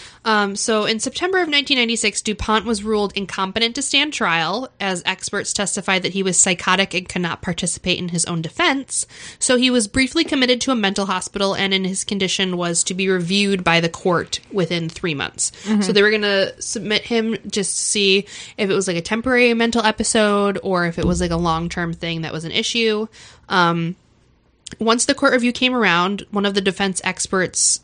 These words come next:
Speaker 1: uh, who was a psychiatrist, described DuPont as a paranoid schizophrenic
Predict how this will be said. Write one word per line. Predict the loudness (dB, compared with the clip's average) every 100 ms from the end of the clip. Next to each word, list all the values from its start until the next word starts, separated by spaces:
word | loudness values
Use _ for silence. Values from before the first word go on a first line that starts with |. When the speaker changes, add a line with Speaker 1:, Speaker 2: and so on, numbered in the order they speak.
| -6
Speaker 1:
uh, | -2 0 0 0
who | 2
was | 2
a |
psychiatrist, | 2 0 2 2 2 -2 -2 -2 -4 -10 -16 -6
described | -2 2 4 4
DuPont | 2 2 2 2
as | -2
a |
paranoid | -4 0 2 2 -2
schizophrenic | -2 -2 -2 -2 -2 -2 -4